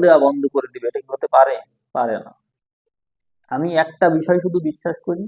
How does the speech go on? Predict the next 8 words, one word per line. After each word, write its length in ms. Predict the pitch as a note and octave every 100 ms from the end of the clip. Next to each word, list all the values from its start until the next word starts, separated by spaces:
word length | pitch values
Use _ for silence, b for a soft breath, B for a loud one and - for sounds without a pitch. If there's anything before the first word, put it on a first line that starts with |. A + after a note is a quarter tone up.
| - _ _ _ _ _ -
সেটা 180 | D3 D3
হলো 260 | C#3+ - D#3 - _ _ -
মেডিটেশন। 680 | C3 C3 B2 A#2+ G#2 G#2 G#2+ _ _ _ _ _ _ _ _ _ _ _ _
মেডিটেশন 580 | C#3+ F3+ G3+ G3+ G3+ G#3+ G3
যে 60 | G#3 G3+
করেছে, 440 | F#3+ G3+ G#3 G#3 B3 E4 _ _
সেই 220 | - F#3+ G#3+
কেবল 260 | G3+ E3